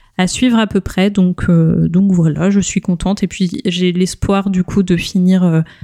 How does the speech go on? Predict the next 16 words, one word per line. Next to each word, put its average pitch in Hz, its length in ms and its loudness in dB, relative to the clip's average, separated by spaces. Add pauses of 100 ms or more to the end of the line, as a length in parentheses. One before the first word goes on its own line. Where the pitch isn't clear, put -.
(140)
alors 165 160 -2
peut-être 180 220 -4
pas 190 140 0
cette 185 260 -2
année 185 240 0
parce 170 260 -2
qu'il 165 420 2
m'en 165 120 2
reste 170 240 0
encore 165 320 -2
quatre 185 260 -2
après, 214 460 0
mais, 190 520 4
euh, 165 600 4
tu - 160 -4
vois, 165 240 0